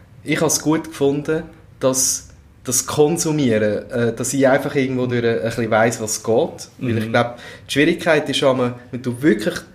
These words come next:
Speaker 1: zwei Wochen weg bist, hast du immer so vor der Ferien den hohen Stress, oder? Alles irgendwie sauber zu übergeben, dass nichts liegen bleibt.
Speaker 2: Mhm.
Speaker 1: Und wenn du nachher zurückkommst, bist du irgendwie drei Tage beschäftigt, um alles zu ab-, abzuarbeiten, was in diesen zwei Wochen passiert ist. Und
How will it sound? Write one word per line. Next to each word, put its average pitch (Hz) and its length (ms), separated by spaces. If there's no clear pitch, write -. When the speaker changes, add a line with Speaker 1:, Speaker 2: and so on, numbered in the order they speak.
Speaker 1:
zwei 139 260
Wochen 131 320
weg 135 300
bist, - 380
hast 127 160
du 143 60
immer 165 140
so 147 160
vor 160 260
der 160 100
Ferien 147 400
den 131 200
hohen 139 180
Stress, 131 460
oder? 127 260
Alles 127 300
irgendwie 120 240
sauber 127 340
zu 123 120
übergeben, 120 540
dass 127 200
nichts 120 240
liegen - 280
bleibt. - 420
Speaker 2:
Mhm. 101 380
Speaker 1:
Und 139 160
wenn 135 160
du 143 80
nachher 127 240
zurückkommst, 160 840
bist 139 160
du - 20
irgendwie 143 220
drei 170 260
Tage 139 240
beschäftigt, 131 720
um 123 180
alles 139 380
zu - 100
ab-, - 360
abzuarbeiten, 139 800
was 143 140
in 127 80
diesen 113 200
zwei 117 180
Wochen 120 280
passiert 151 460
ist. 107 100
Und 110 180